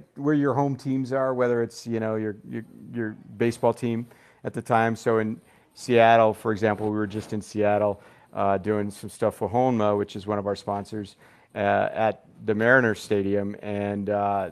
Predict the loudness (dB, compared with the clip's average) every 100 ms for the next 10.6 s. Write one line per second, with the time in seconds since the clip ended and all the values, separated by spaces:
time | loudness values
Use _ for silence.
0 | -2 -2 -2 -4 2 4 4 0 -2 -2
1 | 0 0 -2 -2 -2 0 -2 -6 -14 -20
2 | -8 -2 2 4 4 2 -8 -4 -2 -4
3 | -8 -6 -2 -2 -2 -6 -6 -8 -8 -6
4 | -6 2 8 8 8 6 6 4 2 4
5 | 4 8 6 6 6 6 6 2 0 2
6 | 2 2 4 2 4 2 2 0 4 6
7 | 4 -2 -6 2 4 4 2 2 4 2
8 | 2 0 0 -2 -2 -4 -6 -6 -6 -8
9 | -6 -4 -2 -2 -2 -2 -2 -4 -2 -2
10 | -2 -4 -4 -4 -4 -6